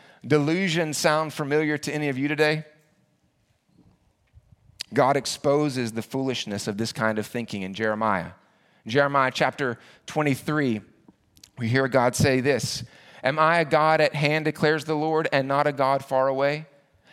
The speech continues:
Can a man hide himself in secret places so that I cannot see him?" declares the Lord.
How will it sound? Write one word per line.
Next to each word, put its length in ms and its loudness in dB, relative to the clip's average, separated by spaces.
Can 200 4
a 40 0
man 360 4
hide 400 4
himself 680 -2
in 140 -4
secret 460 -4
places 680 -2
so 160 -2
that 100 2
I 160 4
cannot 380 -2
see 180 0
him?" 240 -10
declares 400 -4
the 100 -8
Lord. 360 -8